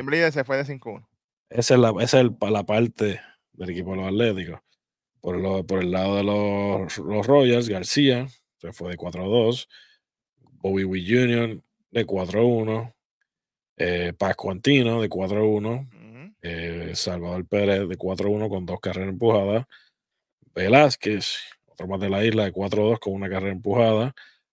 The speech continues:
Speaker 2: Masi de cuatro dos.
Speaker 1: Ujú.
Speaker 2: Y Meléndez de cuatro uno. Ah, y Isbel de tres uno con una carrera empujada también.
Speaker 1: Sí, señor.
Speaker 2: Esto,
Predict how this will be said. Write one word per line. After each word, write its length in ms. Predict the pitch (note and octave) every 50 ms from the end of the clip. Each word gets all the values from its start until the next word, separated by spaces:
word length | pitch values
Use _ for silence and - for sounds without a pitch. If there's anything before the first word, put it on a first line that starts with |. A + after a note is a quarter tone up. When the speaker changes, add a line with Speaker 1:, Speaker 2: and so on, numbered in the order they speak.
| _ _
Speaker 2:
Masi 640 | _ E2+ F#2 G#2+ C3 D3+ D#3 C3+ - A#2+ G#2 F#2+ G2 - _
de 140 | _ D2 D#2+
cuatro 360 | - - F2 F#2 F#2 G2 G#2+ A2+
dos. 380 | A#2 A2+ A#2 B2 - - - _ _ _ _
Speaker 1:
Ujú. 340 | A#2 A#2 A2+ A2+ A#2 C3+ E3+
Speaker 2:
Y 120 | G3+ - F#2
Meléndez 500 | F2 F#2 F#2 G#2 A#2+ B2+ B2 A#2 A#2 G#2
de 80 | G#2
cuatro 360 | F#2 - G2 G2 F2+ - F#2 F#2
uno. 340 | F2+ F2 E2+ D#2+ E2 D2+ _ _ _ _ _ _ _ _ _ _
Ah, 180 | A#2 A#2 A2 C2
y 140 | G#2 G2+
Isbel 440 | G2 F#2 F2 F2 A2 A2+ A2+ A2+ G#2 - _ _ _ _
de 200 | _ F#2 G2 F#2
tres 220 | F#2 G#2 F#2+ -
uno 180 | G#2 A2+ A2 G2
con 140 | G2+ G2
una 420 | F#2+ G2 G2 F#2+ F#2+ F#2 F2+ F2+ F2
carrera 280 | - - G2+ F2+ F#2
empujada 400 | F2+ F2 - - F2 F#2 F2+ F2
también. 340 | E2+ F2+ E2+ E2+ D#2+ D#2+ - _ _ _ _ _
Speaker 1:
Sí, 80 | A2+ G#2
señor. 300 | A#2 B2+ A#2+ G2 F2 - _ _ _ _ _ _ _ _ - - - _ _ _ _ _ _ _ _ _ _ _ _ _ _ _ _ _ _ _ _ _ _ _ _ _
Speaker 2:
Esto, 480 | - C3 C#3 C#3 _ - D3+ D3 D3 C3+